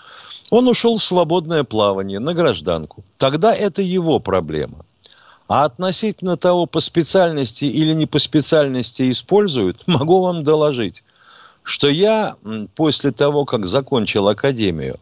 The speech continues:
а, э, было такое счастливое время, когда академии брали щенков с улицы, школьников, а,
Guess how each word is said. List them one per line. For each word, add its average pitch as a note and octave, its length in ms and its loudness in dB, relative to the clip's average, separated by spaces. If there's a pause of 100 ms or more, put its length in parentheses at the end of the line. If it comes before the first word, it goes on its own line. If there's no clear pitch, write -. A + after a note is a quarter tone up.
а, F2+ 380 0 (120)
э, A#1 60 -20 (640)
было A#2 340 0
такое A#2 380 0
счастливое A#2 600 0
время, F3 340 2
когда G#2+ 320 0
академии B2 540 0
брали A#2+ 320 0
щенков B2+ 520 -4
с - 60 -2
улицы, G2 400 -2 (240)
школьников, - 560 -2 (1500)
а, G2+ 400 0